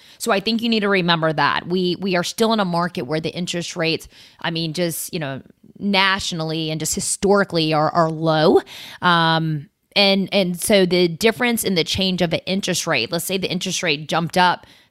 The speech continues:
three percent. I mean, that is massive, where if a home price jumps up fifty thousand, that's really not a massive change. Um, so it, it's more, it's going to affect you a lot more in your buying power and that monthly mortgage rate when the interest rate goes up versus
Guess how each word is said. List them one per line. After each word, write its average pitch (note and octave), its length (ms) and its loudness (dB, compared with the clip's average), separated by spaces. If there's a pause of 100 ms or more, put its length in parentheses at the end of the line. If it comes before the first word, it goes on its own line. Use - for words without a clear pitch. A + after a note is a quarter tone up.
(100)
three F#3+ 220 0
percent. D#3 640 0 (160)
I F#3+ 60 0
mean, D#3 220 0
that B3+ 260 6
is E3 220 2
massive, F#3 960 0
where F3 420 2 (380)
if G3+ 160 -2
a F#3 80 0
home G3+ 180 -2
price G3+ 240 2
jumps F3 300 0
up - 160 0
fifty F#3 320 -2
thousand, F3+ 580 2 (300)
that's F#3 260 0
really G#3+ 300 4
not F3 200 4
a C#3+ 60 2
massive D3 520 0
change. G2 540 -4 (280)
Um, D3+ 400 2
so E3+ 380 2
it, E3 380 0
it's F#3 280 -4
more, G3+ 680 8
it's - 200 -4
going G3 260 0
to F#3 60 6
affect E3+ 400 0
you F#3+ 100 0
a - 20 4
lot D#3 300 2
more E3 580 2
in E3 200 -4
your D#3+ 120 0
buying D3+ 400 0
power D3 640 0
and D3+ 380 -4
that D3+ 280 -2
monthly D#3+ 360 -2
mortgage D#3+ 480 -2
rate C#3+ 160 0
when C#3+ 160 -6
the - 80 -14
interest F#3 340 -2
rate E3 180 0
goes F3 240 2
up E3 280 2
versus D3 460 -2